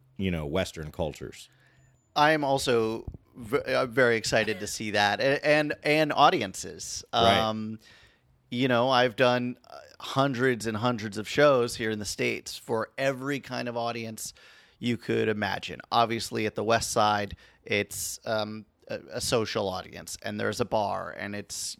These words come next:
Speaker 2: y-, y-, you know, you can use, y-, it can be pretty raunchy sometimes and use, uh, <laughs> vulgar language. Or I've also done shows in Iowa at a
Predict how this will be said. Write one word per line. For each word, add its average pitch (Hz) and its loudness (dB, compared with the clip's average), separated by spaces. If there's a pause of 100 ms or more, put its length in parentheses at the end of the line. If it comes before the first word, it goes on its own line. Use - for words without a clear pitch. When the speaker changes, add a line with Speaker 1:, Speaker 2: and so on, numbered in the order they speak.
(100)
Speaker 2:
y-, 101 -18
y-, 92 -14
you 107 -12
know, 98 -10
you 101 -14
can 104 -12
use, 101 -8 (960)
y-, 107 -16 (260)
it 131 -8
can 123 -8
be 113 -6
pretty 110 -2
raunchy 113 0
sometimes 98 -4
and 104 -6
use, 104 -2
uh, 120 0
<laughs> 120 -6
vulgar 120 4
language. 139 2 (340)
Or 165 6 (260)
I've 143 0
also 151 2
done 131 0
shows 131 2
in 127 -4
Iowa 117 4
at 117 2
a 113 4